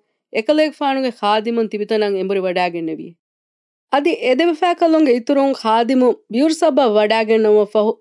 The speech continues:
ಎತನುಗಾ ದಿರಿಯುಳುವಮುಂ ಗೆಂದೆವಿಯೆ. ಮಿ ಹಿಂಗಾದಿಯ ಹಾದಿಸಾತಕ ಫಹು ಎಕಲೇಗ್ ಫಾಣುಂಗೆ ಬೇಬೆ ನಾಹೂರುಗೆ ಅಂಹಿಣುಂ ಮಲ್ಕತು ನಾಹೂರ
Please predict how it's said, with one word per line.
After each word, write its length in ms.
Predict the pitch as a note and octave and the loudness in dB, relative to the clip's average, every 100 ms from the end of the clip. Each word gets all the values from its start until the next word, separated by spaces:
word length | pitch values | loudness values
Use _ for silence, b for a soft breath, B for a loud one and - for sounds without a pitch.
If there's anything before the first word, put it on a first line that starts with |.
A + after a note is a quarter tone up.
| - | -4
ಎತನುಗಾ 440 | A#3+ E4 D#4+ C#4+ | 0 0 2 0
ದಿರಿಯುಳುವಮುಂ 720 | G#3 G#3+ G#3+ G#3+ G#3 G#3 G3 F#3 | 2 2 4 4 2 2 0 -2
ಗೆಂದೆವಿಯೆ. 460 | F3+ F3+ E3 D#3 D#3+ _ _ _ _ _ - | -2 -4 -6 -8 -10 _ _ _ _ _ 0
ಮಿ 100 | E4+ | 2
ಹಿಂಗಾದಿಯ 520 | D#4+ D4+ G4 F#4+ F#4+ | 4 4 2 2 2
ಹಾದಿಸಾತಕ 760 | C#4+ B3 C4 D4 D#4+ D#4 D4+ D4 | 2 2 2 0 0 0 0 0
ಫಹು 260 | C#4 C#4 C#4+ - A#3 | 0 2 2 0 -2
ಎಕಲೇಗ್ 400 | A#3+ D#4+ E4+ E4+ | 0 2 0 -2
ಫಾಣುಂಗೆ 420 | D#4+ D4 C#4 A3 | -2 0 0 0
ಬೇಬೆ 340 | G#3 A3+ B3 | 2 2 2
ನಾಹೂರುಗೆ 600 | G#3+ G#3 B3+ C#4+ D4+ C4 | 2 0 -2 0 0 2
ಅಂಹಿಣುಂ 480 | G#3+ G#3+ B3 A#3+ G#3+ | 2 2 2 2 2
ಮಲ್ಕತು 460 | G3 A3 C4+ B3 G#3+ | 0 0 -2 -2 0
ನಾಹೂರ 460 | G3+ A#3 A#3+ C#4+ | 2 0 0 0